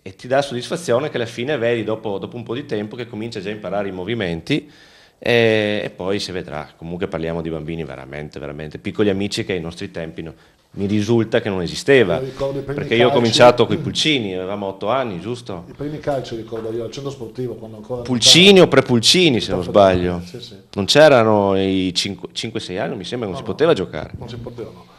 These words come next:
Speaker 2: Infa-, infatti adesso la federazione so per certo che ha indirizzato l'attività giovanile soprattutto sui giochi, non solo
Speaker 1: E i
Speaker 2: per
Speaker 1: piccoli amici è
Speaker 2: sul
Speaker 1: importante perché io ho
Speaker 2: punto di
Speaker 1: visto
Speaker 2: vista.
Speaker 1: qualche, quando facciamo qualche amichevole con tante squadre,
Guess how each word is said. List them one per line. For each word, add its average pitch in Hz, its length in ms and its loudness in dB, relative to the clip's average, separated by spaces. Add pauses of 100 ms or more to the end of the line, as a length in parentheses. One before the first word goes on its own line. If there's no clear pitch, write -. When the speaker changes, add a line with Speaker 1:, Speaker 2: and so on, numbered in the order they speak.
(120)
Speaker 2:
Infa-, 120 420 -6
infatti 147 420 0
adesso 123 720 0
la 104 100 -10
federazione 113 580 -10 (260)
so - 240 -12
per 120 160 -10
certo 120 360 -8
che 117 140 -10
ha 107 420 -10
indirizzato 117 640 -8
l'attività 113 420 -8
giovanile 120 420 -8
soprattutto 117 420 -12
sui 117 240 -10
giochi, 113 520 -6
non 113 200 -12
solo 113 180 -10
Speaker 1:
E 104 80 -2
i 117 40 -2
Speaker 2:
per - 20 -4
Speaker 1:
piccoli 143 340 2
amici 143 280 4
è - 20 8
Speaker 2:
sul - 0 -
Speaker 1:
importante 127 520 6
perché 117 280 2
io 117 160 6
ho 123 40 0
Speaker 2:
punto 120 60 -4
di - 20 -
Speaker 1:
visto - 200 -8
Speaker 2:
vista. - 0 -
Speaker 1:
qualche, 104 520 -4
quando 101 200 -2
facciamo 104 300 -4
qualche 98 200 -10
amichevole 95 480 -2
con 87 140 -8
tante 92 240 -4
squadre, 87 580 0